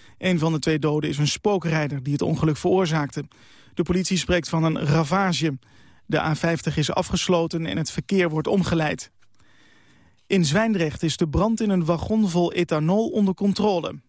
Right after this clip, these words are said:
De brand brak gisteravond uit in twee wagons van een goederentrein op het rangeerterrein Kijfhoek. In de een zat ethanol, in de ander staal. Die met staal kon in de loop van de nacht worden geblust.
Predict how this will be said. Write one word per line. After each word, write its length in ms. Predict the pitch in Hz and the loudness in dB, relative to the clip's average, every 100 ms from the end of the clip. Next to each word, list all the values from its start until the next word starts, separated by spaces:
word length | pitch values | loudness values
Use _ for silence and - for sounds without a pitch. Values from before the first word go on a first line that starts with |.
| _ | _
De 80 | - | -16
brand 260 | 147 160 160 | -6 -4 -2
brak 220 | 156 151 | -4 -4
gisteravond 600 | - 160 165 170 165 151 | -2 0 2 2 0 -2
uit 200 | 156 160 | -2 0
in 140 | 190 | 0
twee 220 | 156 170 160 | 2 0 2
wagons 420 | 147 - 180 175 | -2 0 -2 0
van 100 | 165 | -2
een 100 | 151 | -2
goederentrein 640 | - 220 196 180 175 175 | 0 0 0 0 0 0
op 80 | 160 | 0
het 100 | 160 | -2
rangeerterrein 680 | 151 151 170 170 160 151 147 | 0 2 2 0 0 0 0
Kijfhoek. 500 | 160 151 196 190 - - - - - - | 0 0 0 -2 -6 -20 -20 -20 -20 -8
In 120 | 196 | -2
de 180 | 175 170 | 0 2
een 140 | 185 185 | 2 2
zat 200 | 170 - | 0 0
ethanol, 540 | 160 151 143 170 214 | -2 0 0 2 0
in 100 | 196 | 0
de 80 | 165 | 0
ander 280 | 190 180 160 | 0 0 -2
staal. 440 | - 196 147 143 - - - | -2 0 0 -4 -12 -20 -8
Die 120 | 156 | -2
met 140 | - | -2
staal 360 | - - 165 185 | -2 -2 -2 -2
kon 260 | - 175 170 | -2 -2 0
in 140 | 170 | 0
de 120 | 160 | 2
loop 200 | 147 143 | 0 -2
van 140 | - 151 | -2 0
de 60 | |
nacht 180 | 139 131 | 0 -2
worden 220 | 151 143 | -4 -2
geblust. 400 | 165 160 147 - | 0 0 0 -4